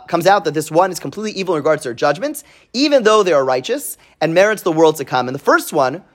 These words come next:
who merited life, is completely evil and will be destroyed forever.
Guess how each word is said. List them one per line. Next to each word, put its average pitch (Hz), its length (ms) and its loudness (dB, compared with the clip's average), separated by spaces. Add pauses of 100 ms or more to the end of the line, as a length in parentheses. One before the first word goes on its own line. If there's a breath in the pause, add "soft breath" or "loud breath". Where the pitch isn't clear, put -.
who 180 100 0
merited 202 340 2
life, 214 260 0
is 214 80 -8
completely 233 340 -6
evil 226 540 0 (160 soft breath)
and 214 60 -6
will 240 80 -6
be 226 80 -8
destroyed 277 300 -4
forever. 262 460 0